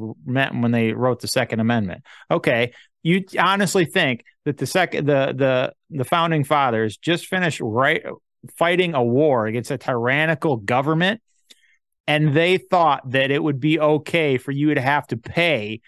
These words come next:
your government to exercise your Second Amendment rights and get trained every five years by them? Absolutely not. That's freaking absurd. So on, on its face, this, what was her name? Inner Gut? I'd like to punch her inner gut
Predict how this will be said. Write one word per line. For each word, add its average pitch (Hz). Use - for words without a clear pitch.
your 135
government 151
to -
exercise 131
your 139
Second 156
Amendment 143
rights 120
and 170
get 160
trained 156
every 107
five 107
years 98
by 95
them? 87
Absolutely 156
not. 98
That's 117
freaking 139
absurd. 92
So 123
on, 147
on 147
its 131
face, 160
this, 139
what 147
was 170
her 170
name? 175
Inner 151
Gut? 165
I'd 143
like 156
to 123
punch 160
her 160
inner 151
gut 104